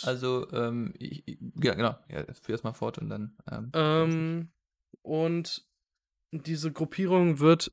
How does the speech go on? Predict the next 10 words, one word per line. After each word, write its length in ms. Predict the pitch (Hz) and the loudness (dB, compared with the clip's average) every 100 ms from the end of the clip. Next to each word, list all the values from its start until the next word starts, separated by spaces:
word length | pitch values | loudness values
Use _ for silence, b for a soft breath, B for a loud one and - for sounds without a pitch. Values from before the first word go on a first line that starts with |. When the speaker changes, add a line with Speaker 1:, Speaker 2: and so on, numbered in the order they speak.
| _ | _
Speaker 2:
von 480 | - 160 156 160 - | 4 8 8 4 -2
der 240 | 147 151 147 | 4 4 6
sogenun-, 640 | 147 151 165 160 165 - | 4 4 4 4 2 -4
sogenannten 800 | - 143 170 165 165 175 170 165 - | -6 -2 2 2 2 0 -4 -6 -8
Kali 680 | - 202 240 196 135 135 | 0 4 6 6 6 2
Morgenthau 1300 | 127 127 127 127 120 120 117 - 120 120 123 123 117 _ b b b b b b - | 2 4 6 6 2 -4 -6 -2 2 6 6 4 0 _ b b b b b b 2
angeführt, 720 | 135 127 120 - 113 104 - | 4 4 0 -2 -2 -2 -4
einer 260 | 135 156 160 | -4 -2 -2
weiblichen 580 | 262 277 117 - 110 | -4 -4 -10 -8 -8
Version, 600 | 110 104 110 104 120 240 | -6 -6 -4 -4 -4 -6